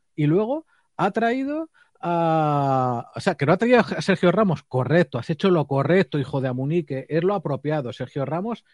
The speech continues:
está prejubilado, pero tío, de verdad, no traer a Yago Aspas, que es el máximo goleador de la se-, de, de la Liga Española.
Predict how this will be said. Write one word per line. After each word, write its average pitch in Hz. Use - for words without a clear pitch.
está -
prejubilado, 139
pero 113
tío, 170
de 113
verdad, 101
no 120
traer 160
a 170
Yago 165
Aspas, 180
que -
es 202
el 170
máximo 202
goleador 151
de 233
la 147
se-, -
de, 139
de 131
la 151
Liga 233
Española. 254